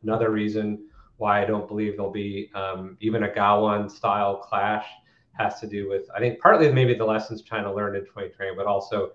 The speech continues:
it, it is in ever more focused, uh, elsewhere. And, um,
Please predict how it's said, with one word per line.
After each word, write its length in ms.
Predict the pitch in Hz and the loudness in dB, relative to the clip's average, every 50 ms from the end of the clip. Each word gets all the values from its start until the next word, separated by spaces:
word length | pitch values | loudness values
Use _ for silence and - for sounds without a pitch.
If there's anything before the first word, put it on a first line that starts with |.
| - _ _ _ _ _ - | -12 _ _ _ _ _ -4
it, 260 | 110 107 - - - _ - | -4 -4 -4 -8 -14 _ -8
it 260 | 113 104 104 - _ _ _ _ _ | -6 -6 -6 -10 _ _ _ _ _
is 320 | 117 110 107 98 - - - - | -4 -2 -2 -4 -6 -10 -10 -6
in 200 | 113 123 127 - - | -6 -6 -4 2 4
ever 240 | 151 147 139 131 127 | 6 6 8 8 8
more 280 | 123 131 131 120 - | 8 8 8 8 6
focused, 540 | 117 113 104 - - 107 101 - - - _ | 4 0 0 0 -2 -2 -4 -4 -6 -10 _
uh, 260 | 104 101 95 98 - - | -6 -4 -4 -4 -4 -6
elsewhere. 640 | 107 101 98 - - - 95 90 87 87 87 87 - - | -6 -8 -8 -8 -10 -8 -6 -4 -2 -2 -4 -6 -8 -10
And, 460 | 101 95 92 92 90 90 87 - _ _ - | -10 -8 -8 -8 -8 -8 -12 -14 _ _ -14
um, 440 | 98 95 92 92 90 87 85 85 | -12 -10 -8 -8 -8 -8 -10 -12